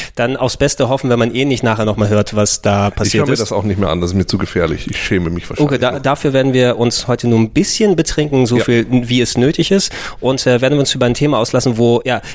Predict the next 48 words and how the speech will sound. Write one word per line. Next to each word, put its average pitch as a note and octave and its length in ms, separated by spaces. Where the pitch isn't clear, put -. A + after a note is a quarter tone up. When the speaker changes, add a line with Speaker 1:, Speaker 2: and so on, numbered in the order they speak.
Speaker 1:
ich - 120
war F#3+ 60
mir G3 120
da C#3 100
auch E3 160
nicht F3 160
ganz A2 240
sicher, B2+ 320
aber A#2 200
wir B2+ 120
haben C3 180
bei B2 80
uns C3 180
im, C#3 120
im B2+ 80
Kopf C#3 180
herumgehauen, C#3 320
den A#2 160
haben D3 140
wir D#3+ 60
doch C3+ 100
schon C#3 160
längst C3+ 180
aufgenommen, A2 360
diesen G#2+ 180
Podcast. G#2 500
Ne? C3+ 200
Speaker 2:
Da B2 80
sind B2 200
wir A#2+ 200
widerlichen B2 400
Medienmenschen, G#2 600
die A2 120
einfach B2 320
überhaupt A#2+ 320
nicht A#2 120
mehr A#2+ 140
wissen, B2 340
wann B2+ 220
wir C3+ 140
was C3 180
gemacht B2+ 320
haben, B2+ 160
ob - 180
wir B2+ 120
was B2+ 140
gemacht B2+ 320
haben, C3 220